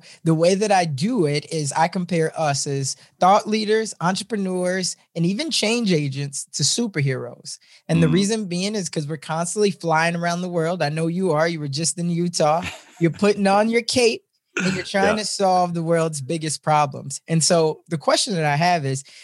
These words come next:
Speaker 1: we all know who Clark Kent is behind the man of, s-,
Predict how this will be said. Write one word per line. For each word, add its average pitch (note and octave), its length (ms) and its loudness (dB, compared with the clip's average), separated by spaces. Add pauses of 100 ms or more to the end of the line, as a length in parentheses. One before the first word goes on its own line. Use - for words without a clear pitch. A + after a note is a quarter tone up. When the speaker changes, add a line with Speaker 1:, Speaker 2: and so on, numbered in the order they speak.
(140)
Speaker 1:
we A3 340 4 (100)
all F#3+ 360 6
know D3 680 0
who D3+ 500 2 (380)
Clark G#3+ 340 4
Kent G#3 280 0
is D#3 240 0
behind E3 540 0
the E3+ 40 0
man D#3 500 -2
of, C#3 140 -8
s-, - 280 -2